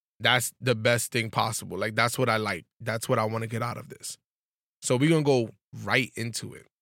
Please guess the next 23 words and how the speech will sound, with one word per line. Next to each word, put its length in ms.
We're 120
gonna 180
start 340
today. 380
I 60
have 180
a 40
couple 320
things 280
that, 260
um, 320
we'll 120
be 120
going 320
over 500
so 300
that 280
we 100
can 180
at 140
least 560
start 600
to 400